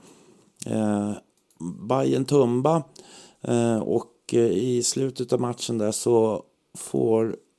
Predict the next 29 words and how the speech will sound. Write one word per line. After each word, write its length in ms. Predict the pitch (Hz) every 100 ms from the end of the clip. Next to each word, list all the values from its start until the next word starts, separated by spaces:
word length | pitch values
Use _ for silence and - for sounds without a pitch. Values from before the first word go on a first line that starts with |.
| -
eh, 260 | 107 104 101
vad 140 | 104
heter 320 | 110 - - 107
det, 360 | 104 104 92 - - - _ _ - _ _ -
Melke 380 | 135 131 - 127
Färgfält 580 | 135 110 131 131 127 - -
en 480 | 120 117 117 113
matchstraff 760 | 113 175 - - - 165 196 - _
på 420 | - 147 139 139 -
en, 420 | 131 127 123 117 - _ - - - - - - - -
för 220 | - 139 131
att 120 | 123
han 140 | 131
körde 260 | 120 139 135
på 240 | 131 139
en 100 | 135
målvakt. 560 | 139 170 196 160 123 -
Och 60 | 139
du 80 |
har 120 | 202 226
tittat 420 | 185 180 - 185
på 60 |
den 140 | 190 170
där 240 | 131 120
situationen 840 | 117 - 139 131 - 127 110 107 104
lite 200 | 104 110
grann. 200 | 117 135
Och 80 |
jag 320 | 151 156 147